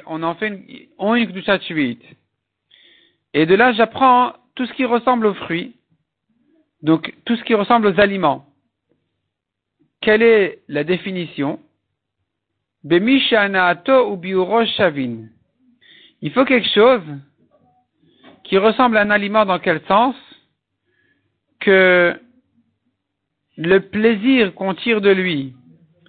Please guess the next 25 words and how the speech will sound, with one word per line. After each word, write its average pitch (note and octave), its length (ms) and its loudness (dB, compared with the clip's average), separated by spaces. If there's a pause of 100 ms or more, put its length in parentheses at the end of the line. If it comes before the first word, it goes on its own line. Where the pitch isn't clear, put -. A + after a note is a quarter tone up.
(760)
est G#3 300 2
biuro, F#3 800 0
c'est-à-dire, F#3 560 -2 (1300)
euh, E3 280 6 (1120)
il E3 180 -12
se, G#3 480 2 (320)
se, D#3+ 520 2 (920)
de E3 160 2
même C4+ 220 2
qu'un B3+ 160 0
aliment G#3+ 380 2
en C#3+ 80 -2
fait, C3+ 240 -2 (220)
de D#3+ 80 -4
même A#3 160 -2
qu'un A#3 160 -2
aliment, G3+ 500 0 (1200)
au F3+ 120 2
fur C4 300 2
et - 20 4
à A#3+ 120 4
mesure G#3+ 680 -2 (1040)
qu'on G3 140 0
le G#3 160 4
mange, G3 500 0